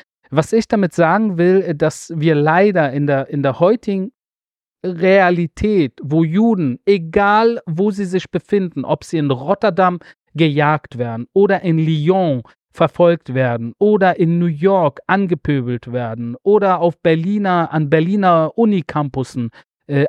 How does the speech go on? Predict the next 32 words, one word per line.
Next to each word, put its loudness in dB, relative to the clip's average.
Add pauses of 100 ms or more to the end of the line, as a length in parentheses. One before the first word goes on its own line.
Angst -4
haben, 0
ihren 0
Unicampus -2
zu -8
besuchen. -4 (640)
Äh, 2
im 0
Endeffekt, 0
äh, 0
die -2
Chance -2
besteht -2
und 0
wir 2
sehen, 0
äh, -8
dass -4
die -8
Gegenseiten, 0 (340)
äh, 0
die 0
Antisemiten 0
zu -4
allem 0
bereit 2
sind -6
und 0
auch 0
angreifen 0
und 0
teilweise, 0